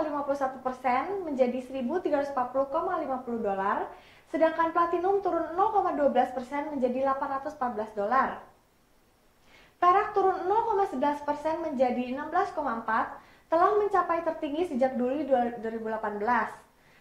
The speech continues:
pada enam belas koma sembilan belas dolar selama sesi ini.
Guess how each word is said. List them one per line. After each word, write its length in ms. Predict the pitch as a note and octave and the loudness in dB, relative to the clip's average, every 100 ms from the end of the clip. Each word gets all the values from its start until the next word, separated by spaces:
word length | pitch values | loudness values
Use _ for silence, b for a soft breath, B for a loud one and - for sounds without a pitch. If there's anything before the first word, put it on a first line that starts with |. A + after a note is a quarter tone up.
| b | b
pada 400 | - B3 A#3+ D#4+ | 0 2 4 2
enam 160 | D#4 C#4 | 0 2
belas 160 | C#4 C#4+ | 2 2
koma 160 | C#4 C4+ | -4 -4
sembilan 320 | B3+ B3 A#3 | -4 -4 -4
belas 160 | A#3 A3+ | -4 -2
dolar 320 | A3 B3+ D#4+ - | 0 0 0 -2
selama 320 | C4 B3 C4+ | -2 -2 -4
sesi 240 | A#3+ A3 | -8 -8
ini. 240 | F#3+ G3 | -6 -6